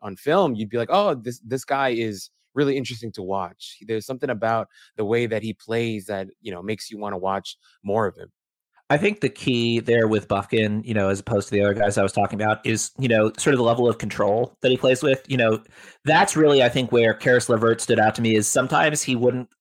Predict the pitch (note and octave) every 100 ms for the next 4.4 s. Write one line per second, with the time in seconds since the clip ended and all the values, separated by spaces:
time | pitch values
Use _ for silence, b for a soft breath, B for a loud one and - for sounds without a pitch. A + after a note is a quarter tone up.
0 | _ C#3 B2+ C3 A#2+ - B2+ B2+ - C#3
1 | C3+ C#3 C3 C3+ B2+ B2 B2 A#2+ A#2 C3
2 | D3+ D3 B2+ A#2+ B2+ A#2 A2+ A#2 A2 C3+
3 | B2+ D#3 C3+ A#2+ B2 A#2 A2+ A#2+ A2+ A#2+
4 | A#2 B2 A2